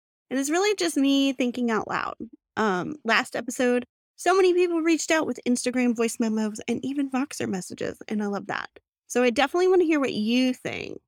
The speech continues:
but let's talk about money. Okay. First things first, you get to charge as little or as much as you want to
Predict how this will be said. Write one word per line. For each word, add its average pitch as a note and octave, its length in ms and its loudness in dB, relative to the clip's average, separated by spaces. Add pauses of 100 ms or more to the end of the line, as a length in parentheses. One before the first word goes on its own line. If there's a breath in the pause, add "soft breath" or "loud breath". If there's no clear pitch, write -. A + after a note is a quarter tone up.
(680)
but A3+ 140 -2
let's D4+ 180 -2
talk D4+ 220 0
about A#3 220 0
money. D3 440 -4 (580)
Okay. A#3 180 0 (960)
First B3 200 2
things C#4 200 4
first, - 460 -2 (100)
you A#3+ 680 0 (100)
get A#3+ 200 0
to A#3+ 100 -6
charge G3+ 480 -2
as G#3+ 200 -6
little G#3+ 380 -2
or A#3+ 140 0
as A#3+ 160 0
much G3+ 340 -2
as G#3 180 -6
you G#3+ 140 -2
want F#3+ 380 -4
to G#2 400 -8